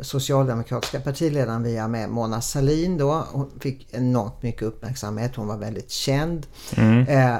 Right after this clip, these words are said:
Speaker 1: men också fick ju Juholt enormt mycket och sen Löfven. De fick alltså, de omfattat väldigt stor andel av vårt totala material, alltså.
Speaker 2: Mm.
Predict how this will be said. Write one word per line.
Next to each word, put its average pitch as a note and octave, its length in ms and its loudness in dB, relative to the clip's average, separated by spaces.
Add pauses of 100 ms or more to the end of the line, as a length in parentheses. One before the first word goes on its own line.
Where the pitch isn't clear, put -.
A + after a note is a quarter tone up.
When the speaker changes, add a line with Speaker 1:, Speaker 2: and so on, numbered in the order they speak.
Speaker 1:
men D#3 240 4
också C3 420 0
fick - 340 -4
ju G#2+ 120 0
Juholt G#2+ 640 -2
enormt A#2 640 0
mycket G#2 400 -8
och A2+ 160 -6
sen D2+ 340 -6 (300)
Löfven. A#2 600 0
De A#2 180 -2
fick - 280 -6
alltså, - 220 -8
de A#2 220 -4
omfattat A#2 600 -2
väldigt A#2+ 560 0
stor B2 320 -2
andel A2 440 -2
av G2+ 120 -8
vårt G#2+ 260 -10
totala G#2+ 560 -4
material, B2+ 600 -4
alltså. - 220 0
Speaker 2:
Mm. A#2 260 8